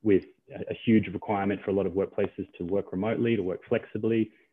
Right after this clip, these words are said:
there's a great opportunity, I think, where leaders are saying, "Okay, well,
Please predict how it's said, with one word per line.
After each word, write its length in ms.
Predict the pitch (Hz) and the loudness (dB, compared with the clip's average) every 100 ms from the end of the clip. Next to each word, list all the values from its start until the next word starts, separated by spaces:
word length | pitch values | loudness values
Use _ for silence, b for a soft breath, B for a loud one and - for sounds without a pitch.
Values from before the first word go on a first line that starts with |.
| _ - | _ -8
there's 140 | 95 | -6
a 40 | 95 | -2
great 240 | 110 110 | 2 4
opportunity, 580 | 101 92 - 95 92 92 | 2 -2 -6 -4 -2 -4
I 60 | |
think, 240 | 87 92 - | -4 -6 -4
where 100 | 92 | 0
leaders 260 | 95 92 95 | 0 0 -4
are 80 | 90 | -8
saying, 140 | 92 90 | -8 -8
"Okay, 200 | - 90 | -6 -4
well, 280 | 92 90 | -2 -4